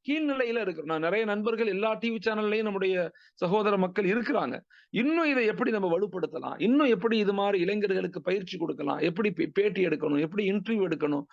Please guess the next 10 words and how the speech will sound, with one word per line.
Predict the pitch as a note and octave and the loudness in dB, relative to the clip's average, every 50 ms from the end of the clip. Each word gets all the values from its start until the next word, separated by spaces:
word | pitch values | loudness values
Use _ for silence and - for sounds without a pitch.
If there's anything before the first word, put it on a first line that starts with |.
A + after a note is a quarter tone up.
| - - - | -20 -10 -4
எப்படி | - F3+ F3+ A#3+ A#3 A3 | -4 -2 0 2 2 2
ஒரு | G3 F3 E3 | 2 2 2
ஆர்டிக்கல் | E3+ G3 G#3+ F#3 B3 F#3+ G#3 G3 E3+ E3 | 2 0 0 -2 -2 -2 0 0 0 0
எழுதணும்? | F3 F#3 F3+ E3 D3+ C#3+ D3 | 0 0 -2 -2 -2 -2 -2
எப்படி | D#3 F3 E3+ A#3 A#3 | -2 -4 -2 -2 0
ஒரு | G#3 F#3+ G3 F3+ F3 E3 D#3 - - - - | 0 0 0 0 0 -2 -2 -6 -10 -8 -4
சோசியல் | - G#3+ A3+ A3 A#3+ A#3 G#3+ G3+ | -2 -2 0 2 0 0 2 2
மீடியால | G3+ F3+ F#3 F3+ E3+ D3+ | 2 2 2 0 0 -2
கண்டென்ட் | - E3 F3+ F3 A3+ A3 G#3 F3 E3+ | -2 -2 -2 -2 -2 -4 -4 -2 -2
போடணும்? | F3 E3 D3+ C#3+ C#3 C3+ - | -2 0 0 0 -2 -2 -6